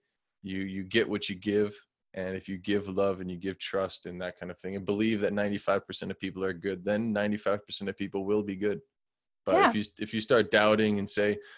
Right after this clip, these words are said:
Speaker 1: "Oh, fifty percent are good, fifty percent are bad," then you're gonna give off this energy of bad, you know, bad vibes. And then maybe you, bad things will happen to you because you're giving that, you're giving off what you're gonna get. So just keep
Speaker 2: Yeah,
Speaker 1: that in
Speaker 2: actu-,
Speaker 1: mind.
Speaker 2: definitely. No,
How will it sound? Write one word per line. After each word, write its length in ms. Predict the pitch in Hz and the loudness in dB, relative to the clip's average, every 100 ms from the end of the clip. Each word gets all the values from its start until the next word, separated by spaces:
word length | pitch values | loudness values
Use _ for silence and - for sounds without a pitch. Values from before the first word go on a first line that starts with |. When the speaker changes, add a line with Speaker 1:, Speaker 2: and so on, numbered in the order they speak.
| - - | -8 0
Speaker 1:
"Oh, 140 | 98 | 0
fifty 300 | - 110 110 | 0 -4 -4
percent 300 | 98 - 98 | -6 -4 -4
are 80 | 95 | -2
good, 220 | 98 95 | -2 -2
fifty 240 | - 110 | -4 -6
percent 280 | 95 92 98 | -6 -6 -4
are 80 | 95 | -2
bad," 480 | 82 123 117 110 107 _ _ _ - | 4 6 6 4 2 _ _ _ -2
then 160 | 117 117 | 2 4
you're 100 | 113 | 4
gonna 140 | 107 | 4
give 220 | 92 101 | 4 4
off 240 | 104 107 - | 6 6 2
this 180 | 95 - | -4 2
energy 560 | 107 104 98 95 98 98 | 4 4 2 -2 -2 -4
of 260 | 87 87 | -6 -2
bad, 440 | - 101 101 98 90 _ _ _ | 2 4 2 -2 -6 _ _ _
you 60 | 98 | 0
know, 120 | 98 | 0
bad 300 | 92 101 98 | 4 4 4
vibes. 360 | 95 117 117 107 | 6 6 6 2
And 100 | 113 | 0
then 120 | 120 | 2
maybe 260 | 123 120 117 | 2 2 0
you, 220 | 113 101 | -4 0
bad 260 | 110 107 110 | 4 4 2
things 200 | 107 104 | 0 0
will 80 | |
happen 340 | 101 104 - 98 | 2 2 0 -8
to 140 | - | -14
you 100 | 92 | -18
because 260 | - - 90 | -16 -14 -10
you're 100 | 95 | -10
giving 320 | 101 98 95 | -6 -6 -4
that, 240 | 95 92 - _ - | -4 -6 -8 _ -14
you're 100 | 92 | -10
giving 360 | 90 101 101 101 | -2 0 0 2
off 240 | 101 - | 0 -2
what 180 | 92 - | -8 -8
you're 80 | 90 | -8
gonna 160 | 90 | -10
get. 280 | 87 92 - _ | -10 -10 -10 _
So 320 | - - - - _ _ _ _ | -14 -10 -10 -14 _ _ _ _
just 140 | - - | -16 4
keep 80 | 269 | 10
Speaker 2:
Yeah, 100 | 240 | 12
Speaker 1:
that 60 | 233 | 10
in 60 | |
Speaker 2:
actu-, 120 | 247 180 | 6 -2
Speaker 1:
mind. 120 | - _ _ _ - | -12 _ _ _ 2
Speaker 2:
definitely. 400 | 220 226 - 196 | 8 8 6 2
No, 280 | 202 214 220 | 6 4 4